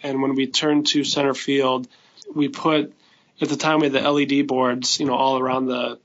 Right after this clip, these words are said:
the infield and outfield. And I'd gotten family photos, and we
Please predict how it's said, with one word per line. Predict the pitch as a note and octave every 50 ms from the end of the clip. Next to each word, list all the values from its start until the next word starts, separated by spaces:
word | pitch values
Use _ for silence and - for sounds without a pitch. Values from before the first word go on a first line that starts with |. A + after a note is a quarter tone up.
| _ _ _
the | - C#3 C3+ C3+
infield | C#3+ C#3+ C#3+ C#3 C#3 - - C3 B2+ B2 B2 B2 B2 B2
and | B2
outfield. | B2 B2 B2 B2 A#2+ - - B2+ B2 A#2+ A#2+ A#2 A#2+ - - - - _ _ _ _ _ _ _ -
And | - C#3+ C#3 C3+ C3 C3 C3 C3 B2+ B2+ B2+ B2+ - -
I'd | - D3 D3+ D3+ D3+
gotten | D#3+ D3 D3 C#3+
family | C3+ - D#3 D3+ D3 D3 C#3 C3
photos, | C3+ - C#3+ C#3 C#3 C3+ C3 B2+ B2 B2 B2 A#2+ - - - - -
and | D3+ C#3+ C3+ C3 C3 C3 C3+
we | C#3 C#3 C#3